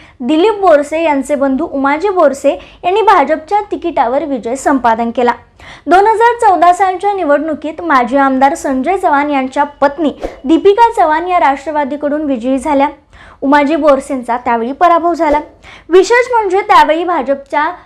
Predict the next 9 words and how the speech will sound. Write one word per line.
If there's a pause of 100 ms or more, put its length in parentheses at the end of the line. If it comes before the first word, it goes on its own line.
(200)
सुभाष
भामरे
यांना
लोकसभेला
मात्र
घसघशीत
लीड
मिळालं
होतं,